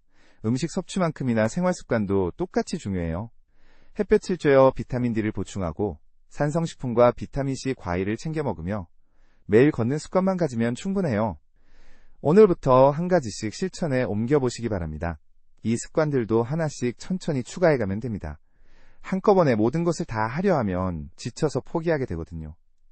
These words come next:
뼈 건강은 하루아침에 좋아지는 것이 아닙니다. 하지만 매일 조금씩 노력한다면 반드시 달라집니다. 여러분도 충분히 할 수 있어요.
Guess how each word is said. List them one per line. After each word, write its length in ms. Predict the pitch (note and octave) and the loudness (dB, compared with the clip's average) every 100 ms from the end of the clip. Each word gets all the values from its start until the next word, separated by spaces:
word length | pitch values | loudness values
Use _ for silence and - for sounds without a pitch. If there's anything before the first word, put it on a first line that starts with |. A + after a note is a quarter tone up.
| - | -2
뼈 140 | D3+ D3+ | 4 4
건강은 600 | G#2+ G2 G2+ G#2+ A#2 D#2+ - _ _ | 2 -2 0 0 -2 -4 -10 _ _
하루아침에 560 | - D#3+ E3 - D3+ C#3+ | -4 4 4 4 -6 -4
좋아지는 420 | G2+ G2 A2 A2+ | 0 0 0 -2
것이 220 | G2+ - | -4 -4
아닙니다. 500 | F2+ E2+ F2 D2+ D2 - - - - - | -6 -6 -8 -12 -16 -20 -20 -20 -20 -18
하지만 380 | - C#3+ E3 D3+ | -8 -2 2 4
매일 320 | G2+ B2+ F3 | 6 8 8
조금씩 380 | F3 C#3+ D#3 D#3 | 4 -2 -2 0
노력한다면 680 | G#2+ C#3+ - D3 C3+ A#2 A#2 | 2 2 0 -2 0 0 -2
반드시 440 | - F2+ F2+ F2+ | -4 -8 -8 -10
달라집니다. 720 | G#2 E2+ F2 E2+ D#2 D#2 D2 _ _ _ _ _ _ _ - _ _ - | -10 -8 -8 -10 -14 -14 -18 _ _ _ _ _ _ _ -20 _ _ 2
여러분도 400 | A2 C#3 D#3+ D#3 | 6 6 4 0
충분히 380 | - G3 G3+ F#3 | 0 -2 0 0
할 100 | D#3 | -2
수 140 | - | -6
있어요. 440 | F2 E2+ D#2+ F2 | -10 -8 -8 -8